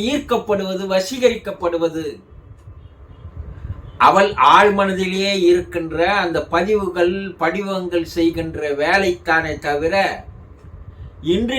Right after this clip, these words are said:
நேற்று வந்த செயல்கள்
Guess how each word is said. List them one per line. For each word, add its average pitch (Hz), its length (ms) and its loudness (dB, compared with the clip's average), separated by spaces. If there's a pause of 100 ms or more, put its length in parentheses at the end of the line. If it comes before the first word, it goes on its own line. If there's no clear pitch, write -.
நேற்று 190 400 4
வந்த 165 220 2 (2000)
செயல்கள் 180 520 4